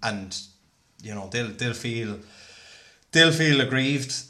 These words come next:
um, that they haven't got a senior championship at this stage, but the type of guys they are in Kells, they'll just keep cracking on, and they'll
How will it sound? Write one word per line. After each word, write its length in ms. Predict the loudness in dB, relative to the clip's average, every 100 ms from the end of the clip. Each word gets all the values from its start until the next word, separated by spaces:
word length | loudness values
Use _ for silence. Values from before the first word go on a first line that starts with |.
| -2
um, 260 | 0 0
that 120 | -2 -2
they 60 |
haven't 240 | 0 2 2
got 140 | 0
a 40 | 0
senior 300 | 0 0 -2
championship 420 | -2 -4 -6 -6
at 80 | -6
this 140 | -4
stage, 320 | -2 -4 -4
but 300 | -8 -10 -8
the 80 | -10
type 440 | -8 -6 -6 -6 -8
of 140 | -8
guys 380 | -4 -2 -4 -6
they 120 | -4
are 200 | -2 -2
in 80 | -4
Kells, 440 | -6 -8 -8 -10 -8
they'll 240 | -6 -6
just 400 | -6 -8 -10 -12
keep 220 | -12 -12 -8
cracking 360 | -8 -6 -8
on, 280 | -6 -6 -8
and 180 | -10 -10
they'll 240 | -8 -8